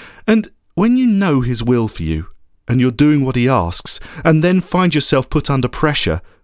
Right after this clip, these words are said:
hurting, paying a higher price than you expected, look once again to him and trust that he can, no, that he is,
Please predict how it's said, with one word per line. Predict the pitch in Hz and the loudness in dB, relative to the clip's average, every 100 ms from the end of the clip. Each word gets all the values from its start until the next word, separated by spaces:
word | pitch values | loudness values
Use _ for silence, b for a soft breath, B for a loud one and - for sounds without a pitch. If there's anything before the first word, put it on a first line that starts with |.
| _ - | _ -2
hurting, | 165 147 - 85 69 b b b - | 0 0 0 -4 -6 b b b -2
paying | - 156 147 | 0 2 0
a | |
higher | 143 170 170 | 0 0 0
price | - 165 147 - | 0 0 0 0
than | 131 | 0
you | 123 | 0
expected, | - - 147 131 - 85 - b b b b b - | -2 -2 -2 -2 -4 -6 -8 b b b b b -2
look | 151 226 - | 2 2 0
once | 196 208 - | 0 0 -2
again | 185 175 151 | -2 0 0
to | 127 | -2
him | 110 98 104 | 0 -2 0
and | 131 127 | -2 -2
trust | - 170 - - - | -2 -2 -2 -6 -2
that | 139 | -2
he | 147 | -2
can, | - 165 175 180 - b b b - | -6 -4 0 0 -2 b b b -2
no, | 170 104 B - | 0 0 B -8
that | - 160 - | -4 -4 -2
he | 175 165 | -4 -2
is, | 190 180 92 - | -2 0 -2 -4